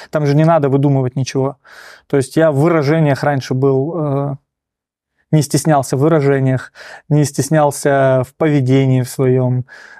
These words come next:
э, в, даже в каком-то аморальном иногда, очень часто. И вот с двадцати пяти лет, че-то я не помню, что произошло. Это даже не со времен свадьбы моей. Я женился в двадцать три, в двадцать пять меня что-то щелкнуло, и я подумал, что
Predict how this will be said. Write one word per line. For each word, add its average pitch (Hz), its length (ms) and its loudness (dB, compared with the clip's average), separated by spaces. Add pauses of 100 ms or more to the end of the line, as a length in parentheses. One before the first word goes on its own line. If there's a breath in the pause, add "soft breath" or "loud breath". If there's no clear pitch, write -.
(140 loud breath)
э, 135 380 0
в, 123 100 0
даже 135 240 0
в - 20 -4
каком-то 135 320 -2
аморальном 131 560 0
иногда, 123 540 -2
очень 131 260 -6
часто. 123 460 -8 (520 loud breath)
И 147 160 2
вот 147 200 2
с 135 60 -2
двадцати 151 340 0
пяти 160 200 -6
лет, 165 320 2
че-то 139 240 -2
я 139 60 0
не 139 100 0
помню, 135 480 -2 (140)
что 151 240 -4
произошло. 143 680 0 (1300)
Это 143 140 2
даже 151 280 2
не 156 200 6
со 147 240 -2
времен 151 360 2
свадьбы 135 380 -2
моей. 123 220 0
Я 127 100 2
женился 139 360 2
в 127 40 2
двадцать 135 240 -2
три, 185 200 2
в 151 60 -2
двадцать 135 280 -2
пять 139 240 -2
меня 135 340 0
что-то 135 320 -4
щелкнуло, 156 560 0
и 127 80 4
я 135 120 2
подумал, 139 400 0
что 135 320 -2